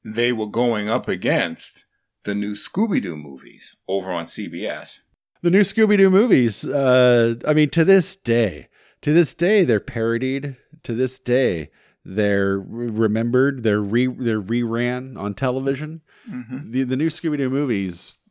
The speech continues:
Speaker 2: I mean, so you had the original Scooby-Doo show.
Speaker 1: Right.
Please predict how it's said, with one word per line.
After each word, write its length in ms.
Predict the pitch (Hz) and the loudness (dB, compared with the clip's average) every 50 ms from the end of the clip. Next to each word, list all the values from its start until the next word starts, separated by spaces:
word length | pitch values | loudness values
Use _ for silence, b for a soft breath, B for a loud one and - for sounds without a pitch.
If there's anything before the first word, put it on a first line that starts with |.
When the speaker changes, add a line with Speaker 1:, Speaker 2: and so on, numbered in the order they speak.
| _ _ _ _ _ - | _ _ _ _ _ -4
Speaker 2:
I 80 | 151 147 | 0 2
mean, 360 | 147 143 139 135 131 147 139 | 2 2 2 0 -2 -6 -4
so 140 | - 170 160 | 0 2 2
you 80 | 156 | 4
had 140 | 190 226 220 | 4 2 2
the 80 | 190 185 | 4 4
original 260 | 185 175 147 165 139 | 4 4 2 0 -2
Scooby-Doo 580 | - - 175 160 143 135 127 120 110 101 90 95 | 0 0 2 4 4 4 4 4 4 2 0 -2
show. 560 | - - - 156 131 95 60 52 50 - - b b b b b b b b | -8 -8 -4 -2 -2 -2 -2 -4 -8 -12 -16 b b b b b b b b
Speaker 1:
Right. 320 | - 92 85 76 - - | -10 -8 -8 -8 -8 -10